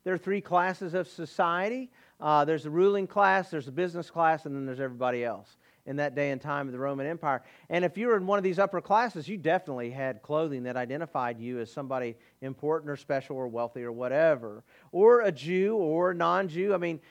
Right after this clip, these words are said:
your clothing identified you. It's not much different than high school today. Like, I don't know if we still have goths in high school, but when, you know, when I was in school, there were the, the people that were, like, black and chains and, you know, that kind of thing. And then,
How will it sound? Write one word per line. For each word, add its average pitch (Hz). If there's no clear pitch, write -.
your 185
clothing 202
identified 185
you. 160
It's 190
not 233
much 240
different 185
than 165
high 165
school 147
today. 127
Like, 143
I 147
don't 190
know 185
if -
we 151
still 165
have 139
goths 131
in 143
high 151
school, 185
but 147
when, 131
you 143
know, 139
when 143
I 151
was 151
in 156
school, 165
there 160
were 143
the, 139
the 135
people 160
that 143
were, 143
like, 143
black 139
and 139
chains 139
and, 131
you 139
know, 135
that 139
kind 143
of 135
thing. 151
And 135
then, 147